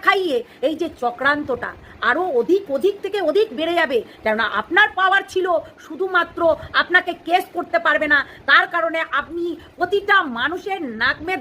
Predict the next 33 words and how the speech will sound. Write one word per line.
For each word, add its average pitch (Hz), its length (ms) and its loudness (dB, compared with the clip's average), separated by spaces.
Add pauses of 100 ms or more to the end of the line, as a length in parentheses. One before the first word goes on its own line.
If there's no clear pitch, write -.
(100)
দাম 330 140 6 (100)
করকে 349 260 -2
রাখা 262 220 -4
হয়। 196 140 -6 (260)
হ্যাঁ, 302 240 2
মানে 285 120 -2 (380)
আপনি 269 140 -2 (140)
নাকের 302 260 2 (100)
ওপরে 403 300 2
উঠে 392 200 -6
নাচছিলেন। 240 420 -6 (480)
আর 403 100 4 (600)
এখন 427 200 -2 (120)
কি 370 80 -6 (100)
করবেন? 202 300 -2 (400)
হুম, 311 200 -2 (240)
মানে 220 120 0 (100)
যখন 370 240 0 (120)
আপনি 370 220 -6 (500)
আপনার 370 360 -2 (180)
গদি 285 220 4 (140)
দখল 392 240 2 (120)
করবেন, 277 400 2 (400)
তখন 320 260 0 (120)
আপনি 427 220 -4
কি 381 160 -4
করবেন, 240 240 0 (100)
কি 415 80 0 (140)
করতে 330 240 0 (120)
চলেছিলেন? 392 420 2 (440)
তার 247 200 2
মানে 392 160 2 (460)
সত্যি - 280 0